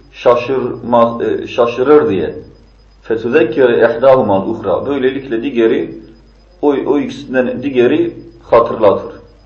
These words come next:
وَلَا يَأْبَ الشُّهَدَاءُ اِذَا مَا دُعُوا, şahitler çağrıldıklarında çekinmesinler. وَلَا تَسْأَمُوا اَنْ تَكْتُبُوا صَغِيرًا اَوْ كَبِيرًا اِلَى اَجَلِهِ,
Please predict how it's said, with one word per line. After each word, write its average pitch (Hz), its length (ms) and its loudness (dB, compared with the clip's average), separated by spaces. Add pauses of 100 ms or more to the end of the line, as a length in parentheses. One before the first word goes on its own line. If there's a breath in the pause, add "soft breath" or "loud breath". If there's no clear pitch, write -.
(760)
وَلَا 156 200 8
يَأْبَ 151 320 8
الشُّهَدَاءُ 139 600 4
اِذَا 127 140 8
مَا 127 240 4 (100)
دُعُوا, 95 440 0
şahitler 135 540 2
çağrıldıklarında 113 1000 2
çekinmesinler. 85 840 -8 (2500 soft breath)
وَلَا 151 240 8
تَسْأَمُوا 135 760 2 (600)
اَنْ 135 160 0
تَكْتُبُوا 131 440 -2 (100)
صَغِيرًا 120 400 2
اَوْ 107 260 -6
كَبِيرًا 123 360 0 (160)
اِلَى 117 140 4 (140)
اَجَلِهِ, 101 380 -2